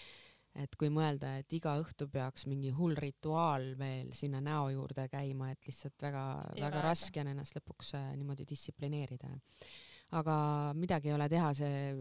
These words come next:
Speaker 1: vanus tuleb peale, sa ei pea olema viiskümmend, kuuskümmend, et, et hakkaks tundma, et, äh, näonahk,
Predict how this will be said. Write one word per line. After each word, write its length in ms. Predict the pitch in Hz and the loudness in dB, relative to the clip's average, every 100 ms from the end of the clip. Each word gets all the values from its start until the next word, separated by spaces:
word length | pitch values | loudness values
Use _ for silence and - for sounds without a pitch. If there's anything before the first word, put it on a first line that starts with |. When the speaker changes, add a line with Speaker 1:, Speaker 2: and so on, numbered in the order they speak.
| - | -4
Speaker 1:
vanus 400 | 160 170 160 - | 2 4 4 2
tuleb 220 | 160 143 - | 0 0 2
peale, 380 | 170 156 143 135 | 4 4 2 0
sa 80 | |
ei 80 | 135 | -2
pea 120 | 139 147 | 0 0
olema 340 | 147 143 139 139 | 0 0 0 0
viiskümmend, 500 | 156 - - 135 147 | 0 -2 -2 -4 -2
kuuskümmend, 640 | 160 147 - 143 135 139 - - - - - _ - | -4 -4 -4 -2 -2 -4 -12 -16 -18 -20 -20 _ -6
et, 320 | 147 _ - | -6 _ 0
et 360 | 147 147 139 160 | 2 2 2 -2
hakkaks 320 | - 160 - | -2 -4 0
tundma, 400 | 196 165 151 143 | 2 2 2 0
et, 300 | 139 _ 151 | -4 _ -2
äh, 140 | 147 147 | 0 2
näonahk, 440 | 190 202 185 202 | 2 4 2 -2